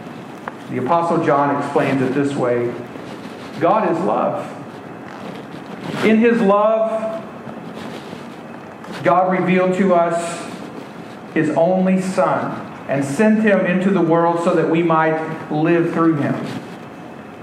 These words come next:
In this is love, not that we have loved God, but that he loved us and sent his Son to be the atoning sacrifice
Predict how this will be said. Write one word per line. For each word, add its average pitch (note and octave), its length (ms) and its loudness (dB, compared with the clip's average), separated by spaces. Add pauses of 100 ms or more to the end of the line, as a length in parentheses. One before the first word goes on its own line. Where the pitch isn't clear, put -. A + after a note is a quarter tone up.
(160)
In A#3 300 6
this B3 320 4
is G3 220 4
love, E3+ 500 4
not A#3+ 360 4
that A3+ 320 2
we A3 200 4
have G#3 380 4
loved G3+ 340 4
God, G3+ 600 2
but A#3 220 4
that G#3 520 2
he B3 220 4
loved A3 420 4
us A#3 420 2
and G#3 300 2
sent C4+ 400 4
his G#3+ 240 2
Son D#3+ 840 0
to G3+ 120 4
be F#3+ 220 4
the F#3 160 2
atoning F#3+ 880 2
sacrifice D#3+ 1200 0